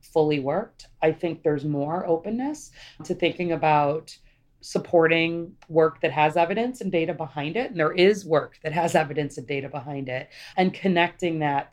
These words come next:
to the lived experience of not just everyday Chicagoans or Americans, but of the people who are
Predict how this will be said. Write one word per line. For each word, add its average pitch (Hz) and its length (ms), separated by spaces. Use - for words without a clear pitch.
to 143 400
the 156 160
lived 156 300
experience 240 640
of 160 440
not 175 480
just 170 340
everyday 165 640
Chicagoans 160 640
or 156 80
Americans, 165 580
but 165 160
of 175 380
the 202 80
people 202 440
who 208 180
are 196 340